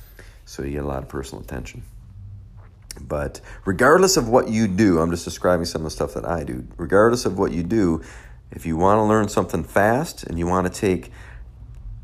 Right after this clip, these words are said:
decades of, of trying to figure it out yourself and compress that into days, you need to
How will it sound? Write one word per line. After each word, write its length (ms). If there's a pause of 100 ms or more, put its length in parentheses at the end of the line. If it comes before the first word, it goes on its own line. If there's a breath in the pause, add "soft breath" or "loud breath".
(240)
decades 600
of, 220
of 400
trying 260
to 60
figure 400
it 80
out 180
yourself 760 (1200 loud breath)
and 160
compress 500
that 220
into 320
days, 840 (1700)
you 160
need 320
to 580